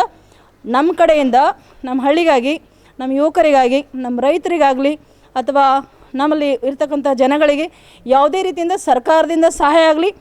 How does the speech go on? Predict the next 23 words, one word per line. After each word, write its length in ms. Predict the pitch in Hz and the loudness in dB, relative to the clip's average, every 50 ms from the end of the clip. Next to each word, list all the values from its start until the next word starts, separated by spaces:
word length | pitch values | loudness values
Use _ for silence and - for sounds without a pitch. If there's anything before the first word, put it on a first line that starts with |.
| _ _ - _ _ _ - | _ _ -20 _ _ _ -10
ಅಥವಾ 340 | 285 269 370 381 381 320 277 | -8 -6 -2 0 2 2 2
ಕಾಲೇಜ್ 400 | - 285 269 277 302 330 339 339 | 2 2 2 4 2 0 2 0
ಮಟ್ಟದಿಂದ 380 | 320 302 294 294 302 302 302 | 0 0 0 0 0 0 0
ಸಹಾಯ 300 | 311 302 - 311 302 311 302 | 0 2 2 2 2 2 2
ಆಗಲಿ 200 | 294 302 311 359 | 0 0 -4 -6
ಅಥವಾ 360 | - _ 254 262 262 277 269 | -8 _ -12 -8 -6 -4 -4
ಯುವಕರಿಗಾಗಿರ್ತಕ್ಕಂಥ 1200 | 269 269 262 269 285 320 339 339 339 320 330 311 311 302 269 294 269 - 294 285 294 285 269 302 294 | -4 -2 -4 -2 0 -2 0 0 0 -2 0 0 0 0 0 -4 -6 -6 -6 -4 -4 -6 -4 -2 0
ಯಾವುದೇ 280 | 285 277 262 277 277 302 | 2 2 2 2 2 0
ಹೊಸ 300 | 285 220 247 254 - - 320 320 | -2 0 -2 -4 -2 2 2 2
ಯೋಜನೆಗಳನ್ನು 800 | 302 277 262 269 294 320 302 339 320 320 320 302 302 294 320 311 | 2 4 4 4 4 4 2 2 2 2 4 2 4 4 2 0
ರೂಪಿಸ್ತಕ್ಕಂಥದ್ರಾಗಲಿ 960 | 262 269 233 339 302 - 330 294 294 294 - 302 269 285 285 277 285 339 403 - - _ - - - _ _ _ | 0 -2 -4 -6 -2 -2 -2 0 0 0 -2 -2 -2 -2 -2 -2 -2 -6 -8 -10 -16 _ -20 -20 -20 _ _ _
ಪಂಚಾಯತ್ 680 | - 285 285 302 - 370 349 349 359 - - 370 359 349 | 0 0 0 0 0 2 2 2 2 0 -4 -4 -2 0
ನಾನು 180 | 311 302 285 | 0 2 2
ಎಲ್ಲೂ 200 | 269 285 330 349 | 2 2 2 0
ಕೂಡ 140 | - 349 330 311 | 0 0 0 2
ನೋಡಿಲ್ಲ. 360 | 294 285 285 311 339 311 302 339 440 - _ _ _ - - _ _ - | 2 2 2 2 2 2 2 0 0 -2 _ _ _ -20 -20 _ _ -4
ವ-, 380 | 240 247 247 240 240 240 - - | 0 0 2 2 2 0 -2 -4
ಕರ್ನಾಟಕದಲ್ಲಿ 440 | - 302 277 311 311 320 311 302 285 | -6 -4 -2 0 0 2 2 2 2
ಗೊತ್ತಿಲ್ಲ 300 | 285 262 - - 330 320 | 0 0 0 -2 -2 -2
ನನಗೆ. 280 | 294 285 262 262 254 262 | -2 -2 -2 -4 -4 -2
ಇಲ್ಲಿ 140 | 277 302 311 | -2 0 2
ನೋಡಿರ್ತಕ್ಕಂಥ 500 | 311 302 294 285 - 294 269 277 269 302 285 | 0 2 0 -2 -4 -4 -6 -6 -6 -6 -6
ಬೀದರ್ನಲ್ಲಿ 540 | 233 277 277 277 302 285 277 262 269 349 | -4 -2 0 0 0 2 0 0 -2 -4